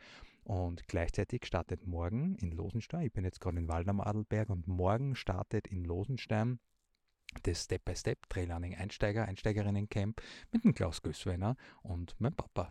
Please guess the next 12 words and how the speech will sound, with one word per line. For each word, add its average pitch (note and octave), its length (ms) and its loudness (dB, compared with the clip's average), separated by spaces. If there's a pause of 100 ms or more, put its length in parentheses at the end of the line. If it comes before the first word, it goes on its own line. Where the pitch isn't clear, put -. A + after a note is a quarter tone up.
(120)
dem A2 100 4
Markus, F2 360 -2
den G2+ 140 0
du F#2+ 80 0
vielleicht F#2 440 2
aus G2+ 180 2
dem G#2+ 100 0
Podcast - 480 -4
schon F#2 160 -2
hörst, F2+ 360 -6
kennst. C#3 380 2 (400)
Und A2+ 760 10